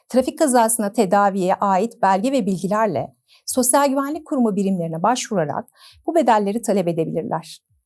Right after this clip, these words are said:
Sosyal Güvenlik Kurumu Taşra Teşkilatı kişilerin ikametlerine en yakın, en rahat ulaşabilecekleri şekilde yapılandırılmıştır.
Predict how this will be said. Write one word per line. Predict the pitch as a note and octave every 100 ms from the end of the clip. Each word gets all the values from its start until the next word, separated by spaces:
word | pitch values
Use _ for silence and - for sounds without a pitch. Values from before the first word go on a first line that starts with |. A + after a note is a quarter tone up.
| _ _ _ -
Sosyal | C#4+ C#4+ D#4 D#4
Güvenlik | D#4 E4+ G4
Kurumu | D#4 C4
Taşra | D4+ D4+ D4
Teşkilatı | C#4 G3+ - F#3+ F3+ G#3+
kişilerin | B3+ B3+ B3 C#4 D4+
ikametlerine | B3+ C4+ A#3+ A3+ A#3 A3 A3 G#3
en | C4+ C#4
yakın, | G3 A#3+ C#3+ G3 - _ _ _
en | C4 D4
rahat | A#3+ G3
ulaşabilecekleri | - F#3 - F#3+ F3 D#3+ F3 - F#3
şekilde | F#3 D#3+ E3
yapılandırılmıştır. | D#3 E3 D#3 D#3 D#3 - - - - -